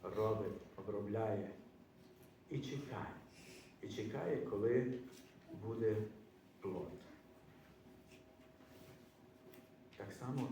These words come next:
і в нашому християнському житті. Тому нехай Господь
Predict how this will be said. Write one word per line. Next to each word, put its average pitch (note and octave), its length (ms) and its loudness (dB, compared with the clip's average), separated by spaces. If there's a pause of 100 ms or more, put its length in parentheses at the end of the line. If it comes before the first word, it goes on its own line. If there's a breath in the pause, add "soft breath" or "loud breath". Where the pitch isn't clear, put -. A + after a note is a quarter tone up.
і G2 240 2 (600)
в - 40 -4
нашому G#2+ 360 0 (120)
християнському F2+ 760 -4
житті. - 360 -8 (380 loud breath)
Тому G#2 120 -2
нехай C#3+ 240 6
Господь D3 500 8